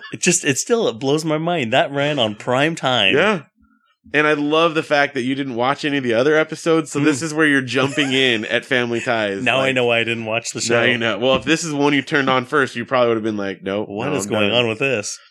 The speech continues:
Speaker 2: To be fair,
Speaker 1: With my giant remote control.
Speaker 2: they're not all this intense. Some of them are. But as it, as the series goes on, it gets a little more lighthearted for the most part.
Speaker 1: Yeah.
Speaker 2: Not always, but
Speaker 1: It's actually really funny to see Marty McFly so young again.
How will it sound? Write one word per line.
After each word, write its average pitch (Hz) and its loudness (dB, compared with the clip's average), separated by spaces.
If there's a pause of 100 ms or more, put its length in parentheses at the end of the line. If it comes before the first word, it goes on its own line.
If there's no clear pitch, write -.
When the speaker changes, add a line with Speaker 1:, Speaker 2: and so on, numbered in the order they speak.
(220)
Speaker 2:
To 185 0
be 190 0
fair, 139 0
Speaker 1:
With 120 -6
my 104 0
giant 104 -2
remote 107 -6
control. 107 -4 (180)
Speaker 2:
they're 160 -2
not 175 0
all 131 4
this 110 0
intense. 92 -4
Some 240 -2
of 214 2
them 113 0
are. 82 -4 (560)
But 123 4
as 135 2
it, 120 -4
as 135 0
the 127 -4
series 170 2
goes 123 2
on, 120 4
it 90 -4
gets 135 -6
a 117 -2
little 113 4
more 95 -2
lighthearted 87 -4
for - -2
the 90 0
most 90 0
part. 65 -8 (140)
Speaker 1:
Yeah. 87 -4 (200)
Speaker 2:
Not 160 0
always, 85 -2
but 90 -6
Speaker 1:
It's - -4
actually 185 0
really 123 2
funny 120 -2
to 110 -2
see 113 -4
Marty 104 0
McFly 104 -2
so 107 0
young 107 -2
again. 87 -8